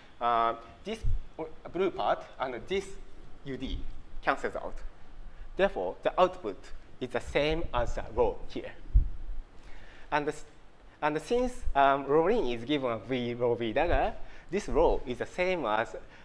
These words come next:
uh, uh, the, uh, quantum state that is obtained by applying the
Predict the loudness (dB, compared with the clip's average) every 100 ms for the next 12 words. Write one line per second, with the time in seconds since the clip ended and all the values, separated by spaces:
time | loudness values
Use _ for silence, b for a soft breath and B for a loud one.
0 | 2 4 4 2 -6 -20 -20 -20 -16 -8
1 | -2 0 0 0 -2 -6 -12 -20 -20 -20
2 | -20 -20 -2 4 4 4 0 B B -6
3 | -2 0 2 0 2 4 4 4 2 4
4 | 0 -2 2 4 6 4 4 6 6 2
5 | -2 4 6 6 2 2 2